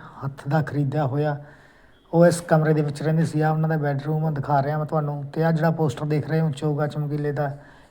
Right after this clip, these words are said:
ਇਹ ਉਹਨਾਂ ਦਾ ਸਪੁੱਤਰ ਜੈਮਨ ਚਮਕੀਲਾ ਤੇ ਬੀਬਾ ਰੀਆ ਸੰਧੂ ਜੀ, ਇਹ ਵੀ ਅੱਜ ਕੱਲ੍ਹ ਗਾਉਂਦੇ ਨੇ। ਸੋ ਇਹਨਾਂ ਨੂੰ ਵੀ ਆਪਣੀ ਸਪੋਰਟ ਬਣਦੀ ਆ, ਹੈ ਨਾ, ਕਰਨੀ।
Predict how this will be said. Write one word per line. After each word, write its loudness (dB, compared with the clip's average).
ਇਹ 2
ਉਹਨਾਂ 4
ਦਾ 6
ਸਪੁੱਤਰ -2
ਜੈਮਨ 6
ਚਮਕੀਲਾ 4
ਤੇ 0
ਬੀਬਾ 2
ਰੀਆ 0
ਸੰਧੂ -2
ਜੀ, -4
ਇਹ 4
ਵੀ 6
ਅੱਜ 4
ਕੱਲ੍ਹ 4
ਗਾਉਂਦੇ 0
ਨੇ। -2
ਸੋ -2
ਇਹਨਾਂ 10
ਨੂੰ 12
ਵੀ 12
ਆਪਣੀ 8
ਸਪੋਰਟ 4
ਬਣਦੀ 4
ਆ, 2
ਹੈ 2
ਨਾ, 4
ਕਰਨੀ। 2